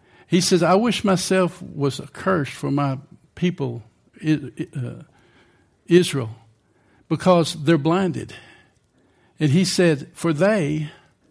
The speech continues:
being ignorant of God's righteousness and going about to establish their own righteousness, have not submitted themselves to the righteousness of God." And I, I say to the church today that's fighting this grace message, you're in the same boat.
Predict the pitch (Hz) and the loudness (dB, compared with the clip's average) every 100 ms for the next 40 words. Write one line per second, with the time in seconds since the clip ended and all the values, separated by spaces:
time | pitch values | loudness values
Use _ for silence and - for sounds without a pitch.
0 | - 127 160 196 165 165 190 175 123 127 | -14 2 4 6 4 4 2 2 -2 -6
1 | 127 - - 135 117 139 185 139 123 117 | -10 -20 -14 -10 -2 0 2 0 -2 -2
2 | - 113 - 131 - - _ _ _ _ | -6 -10 -10 -12 -14 -20 _ _ _ _
3 | _ 135 139 165 220 196 180 185 185 151 | _ -4 2 4 4 2 2 0 0 -4
4 | 139 - 165 170 151 139 - 135 147 202 | -2 -2 0 0 -2 -6 -4 -2 0 0
5 | 143 113 110 120 - 127 131 - _ _ | 0 -2 -8 -10 -10 -10 -12 -18 _ _
6 | - - - 151 131 143 165 180 - - | -20 -20 -2 0 2 2 2 2 -2 -4
7 | 131 135 185 202 131 117 - 117 120 131 | -2 0 0 0 -2 -4 -4 -4 -4 -6
8 | - 139 131 135 143 160 - 151 170 151 | -6 -4 0 -2 -2 -6 -8 -8 -8 -6
9 | 165 196 139 - _ _ _ _ _ _ | -6 -8 -10 -16 _ _ _ _ _ _
10 | _ - 147 165 220 - 180 220 190 175 | _ -4 0 2 0 0 0 2 4 4
11 | 175 165 160 190 185 - 170 175 214 165 | 2 -4 -2 -2 -2 -2 -4 -2 -2 -2
12 | 120 139 135 127 - 160 175 160 170 - | -6 -6 -6 -6 0 2 2 0 -2 -2
13 | 190 226 - 127 113 - 151 - - 151 | -4 -4 -4 -4 -4 -6 -8 -10 -8 -2
14 | 220 196 - 208 214 185 226 190 - | 2 2 0 -2 -2 -2 -4 -6 -12